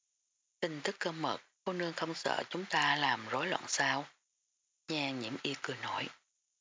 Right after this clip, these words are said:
Bách Hiểu phe phẩy, cây quạt đàn hương nói.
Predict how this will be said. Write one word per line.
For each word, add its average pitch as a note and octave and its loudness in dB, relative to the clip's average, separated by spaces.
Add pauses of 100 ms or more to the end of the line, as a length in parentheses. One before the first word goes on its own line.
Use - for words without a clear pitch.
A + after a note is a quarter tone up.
(320)
Bách A#3+ 0
Hiểu - -4
phe E3+ 0
phẩy, D3 0 (140)
cây D#3 0
quạt C3 0 (120)
đàn A#2 -2
hương C#3 -4
nói. C3 -2